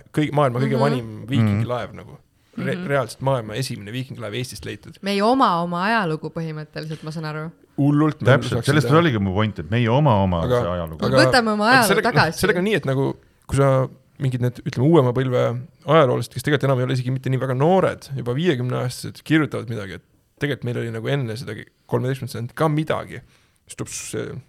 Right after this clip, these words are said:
Speaker 1: mis ta nimi on, see Lauri Vahtre või?
Speaker 4: Jaa, jaa, jaa, jaa, jaa, jaa.
Speaker 1: Ei, kurat,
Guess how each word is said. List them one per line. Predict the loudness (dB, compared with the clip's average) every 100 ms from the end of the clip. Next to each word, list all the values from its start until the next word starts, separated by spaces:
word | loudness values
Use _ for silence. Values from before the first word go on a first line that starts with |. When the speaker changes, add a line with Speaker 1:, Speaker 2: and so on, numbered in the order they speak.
| -14
Speaker 1:
mis | -10 -8
ta | -6
nimi | -4 -4 -4
on, | -6
see | -6 2
Lauri | 4 4
Vahtre | 2 -2 -6 -10
või? | -12 -12 0
Speaker 4:
Jaa, | 2 4 4
jaa, | 4 4
jaa, | 4 2 2
jaa, | 2 2
jaa, | 0 0 -2
jaa. | -4 -6 _ _ 6 8
Speaker 1:
Ei, | 8 8
kurat, | 8 6 6 2